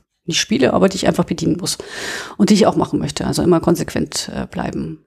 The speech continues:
Und da kommen natürlich jetzt wieder diese Online-Geschichten wieder super zu Pass, weil ich so einen virtuellen Meetingraum hab. Ich hab schon seit vielen Jahren keinen mehr an meinem Küchentisch. Ich kann arbeiten, von wo ich möchte.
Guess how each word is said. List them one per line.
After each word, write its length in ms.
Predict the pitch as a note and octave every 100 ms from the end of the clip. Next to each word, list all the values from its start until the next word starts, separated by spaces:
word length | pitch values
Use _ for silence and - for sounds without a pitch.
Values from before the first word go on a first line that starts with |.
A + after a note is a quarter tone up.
| _
Und 100 | F3
da 60 | G3+
kommen 140 | G#3
natürlich 240 | F#3 G3 F3+
jetzt 140 | F3+
wieder 100 | F3
diese 240 | E3 D#3
Online-Geschichten 720 | E3 F#3+ A3+ A3+ A3 - - G#3
wieder 180 | E3+
super 500 | E3 - A3 - D4 E4
zu 140 | -
Pass, 460 | A3 - E4+ - - _ _ -
weil 160 | F#3+
ich 60 | F#3+
so 80 | F#3
einen 80 | F#3+
virtuellen 460 | G3 - F3 F3
Meetingraum 560 | F#3 - A#3+ - B3+ B3+
hab. 160 | D4+ - - - - -
Ich 140 | - G3+
hab 120 | -
schon 140 | G#3
seit 180 | F#3 E3+
vielen 340 | - B3+ C#4
Jahren 340 | A3+ F3+ G#3 A3
keinen 320 | F3+ F#3 G#3
mehr 120 | F#3+
an 60 | F#3+
meinem 160 | F#3 F3+
Küchentisch. 560 | A3 F#3+ - - - _ _ _ _ - - - _ _
Ich 160 | F#3 -
kann 260 | G#3 A#3
arbeiten, 420 | - G3 G#3+ G#3+ G#3
von 280 | - F#3+
wo 160 | F#3 A3
ich 240 | F#3 - E3
möchte. 360 | F3 - D#3+